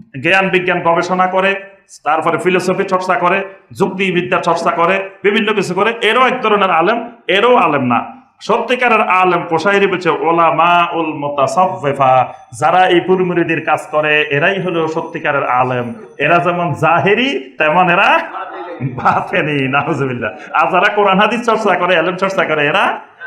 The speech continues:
এরা খালি জাহেরি, এদের ভিতরে বাতেনি নেই। এই বাতেনি নামে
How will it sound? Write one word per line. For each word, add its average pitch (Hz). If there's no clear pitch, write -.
এরা 214
খালি 240
জাহেরি, 202
এদের 180
ভিতরে 190
বাতেনি 170
নেই। 120
এই 175
বাতেনি 240
নামে 196